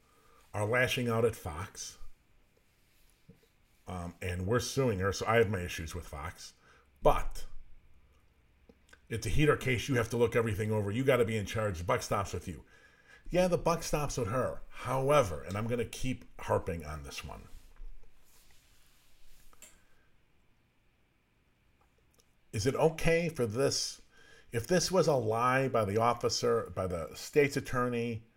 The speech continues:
in court at the bond hearing, is it okay for them to lie in average cases but not heater cases?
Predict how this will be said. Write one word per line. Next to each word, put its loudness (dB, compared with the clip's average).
in 0
court 2
at -10
the -4
bond -2
hearing, -8
is -2
it 8
okay 4
for -2
them 2
to 2
lie 2
in 0
average -2
cases -2
but -4
not -6
heater -8
cases? -10